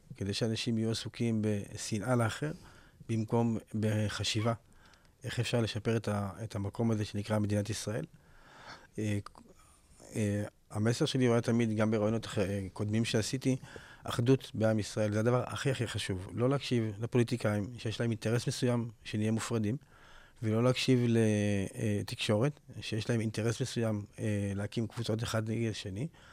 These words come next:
אה, השורש המילה מפלגה זה פילוג. אז, אה, אם הייתה מפלגה אחת, אז, אה, שכולנו יכולים לבחור בה, זה היה מצוין, אבל הם רוצים לפלג אותנו. ואנחנו פשוט צריכים לאהוב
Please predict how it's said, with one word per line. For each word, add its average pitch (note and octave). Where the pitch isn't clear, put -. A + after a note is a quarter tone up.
אה, A#2+
השורש G#2
המילה A#2
מפלגה A#2
זה A#2
פילוג. G#2
אז, G2
אה, F#2+
אם C3
הייתה B2
מפלגה A2
אחת, A#2+
אז, G2+
אה, F#2+
שכולנו A2+
יכולים A2+
לבחור A#2
בה, G#2+
זה G2+
היה G#2+
מצוין, G#2
אבל G2
הם B2
רוצים B2
לפלג A#2+
אותנו. G2
ואנחנו G#2
פשוט D#3
צריכים C3+
לאהוב A2+